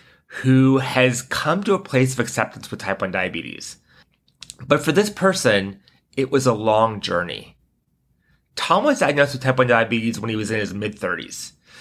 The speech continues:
So he had a long life before diabetes, and everything about his life now reminds him of that life. And he so badly wants to hold on to it. He loves surfing.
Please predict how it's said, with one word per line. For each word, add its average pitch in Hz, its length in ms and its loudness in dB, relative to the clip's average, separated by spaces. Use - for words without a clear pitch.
So 147 220 2
he 165 160 0
had 220 120 4
a 165 60 4
long 123 580 4
life 110 300 2
before 104 380 -2
diabetes, 95 760 -4
and 135 220 -4
everything 196 340 0
about 143 460 2
his 120 160 -8
life 127 260 2
now 117 540 4
reminds 117 680 0
him 120 80 0
of 104 80 -2
that 104 180 2
life. - 420 -2
And 123 100 2
he 135 100 2
so 160 320 0
badly 131 380 0
wants 120 280 2
to 117 60 -2
hold 101 260 -4
on 92 180 0
to 58 80 -6
it. - 160 -10
He 180 260 -2
loves 131 640 4
surfing. 117 560 0